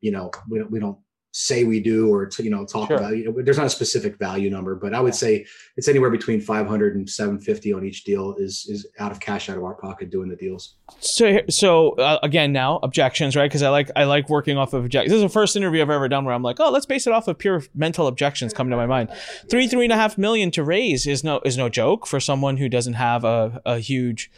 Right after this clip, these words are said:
Speaker 2: network of individuals that are, you know, ready to give 'em a ton of money.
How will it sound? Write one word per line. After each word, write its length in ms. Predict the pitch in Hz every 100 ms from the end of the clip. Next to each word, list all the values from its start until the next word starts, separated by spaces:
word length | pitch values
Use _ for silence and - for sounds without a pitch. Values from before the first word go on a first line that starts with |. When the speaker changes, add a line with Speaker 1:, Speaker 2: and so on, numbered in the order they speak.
| _ -
Speaker 2:
network 520 | 120 139 139 135 123
of 200 | 123 117
individuals 580 | 127 117 127 120 127 127
that 100 | 120
are, 320 | 113 113 113 -
you 80 |
know, 100 | 123
ready 300 | 110 127 127
to 240 | 120 117 110 - -
give 160 | 151
'em 120 | 131 120
a 60 |
ton 180 | 127 127
of 60 | 113
money. 280 | 165 123